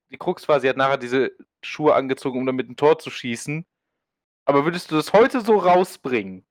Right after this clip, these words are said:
Alter, der Shitstorm wäre gigantisch. Ähm,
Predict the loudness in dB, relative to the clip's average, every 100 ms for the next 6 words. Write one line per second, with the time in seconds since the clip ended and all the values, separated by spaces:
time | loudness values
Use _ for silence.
0 | _ _ _ _ _ _ _ _ _ _
1 | -2 -2 0 -4 -2 -2 -4 0 2 2
2 | 2 0 0 -6 -10 -12 _ _ 2 2
3 | 0 -10 -12 -12 -18 _ _ _ _ _
4 | _ _ _ _ _ _ _ _ _ _
5 | _ _ -4 2 4 4 -2